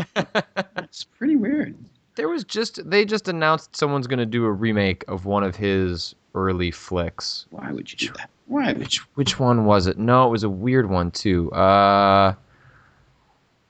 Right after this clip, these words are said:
Speaker 2: uh, um,
Speaker 1: The Brood. They should do a Brood remake.
Speaker 2: No,
Speaker 1: They
Speaker 2: it's
Speaker 1: should. <laughs>
Speaker 2: I mean, they should. Yes, that, that one actually makes a lot of sense. Like, you could
Speaker 1: That's
Speaker 2: see
Speaker 1: the one I would remake if I was,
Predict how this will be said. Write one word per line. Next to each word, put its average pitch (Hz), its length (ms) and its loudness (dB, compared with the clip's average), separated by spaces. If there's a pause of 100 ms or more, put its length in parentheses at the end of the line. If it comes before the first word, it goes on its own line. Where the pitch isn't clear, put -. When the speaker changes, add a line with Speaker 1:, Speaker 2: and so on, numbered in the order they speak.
Speaker 2:
uh, - 1700 -10 (240)
um, 69 720 -6
Speaker 1:
The - 80 -2
Brood. 123 500 0 (120)
They 120 100 -8
should - 120 -4
do 113 280 -2
a - 40 -16
Brood 95 300 0
remake. 76 420 -8 (460)
Speaker 2:
No, 92 360 4
Speaker 1:
They 87 60 6
Speaker 2:
it's 87 160 -4 (680)
Speaker 1:
should. - 220 0 (520)
<laughs> - 60 -20
Speaker 2:
I 139 120 2
mean, 156 120 4
they 147 80 6
should. 131 400 4
Yes, 104 340 -2
that, 143 280 0
that 180 180 4
one 190 100 4
actually 151 260 0
makes 139 200 -4
a - 20 -10
lot 117 140 -2
of 90 80 -14
sense. 101 420 -10
Like, 104 200 -8
you 120 80 -10
could 120 100 -6
Speaker 1:
That's 185 180 2
Speaker 2:
see 262 60 -6
Speaker 1:
the 226 80 4
one 202 120 4
I 165 100 4
would 160 120 0
remake 120 400 -4
if 101 120 -12
I 98 100 -2
was, 90 140 -10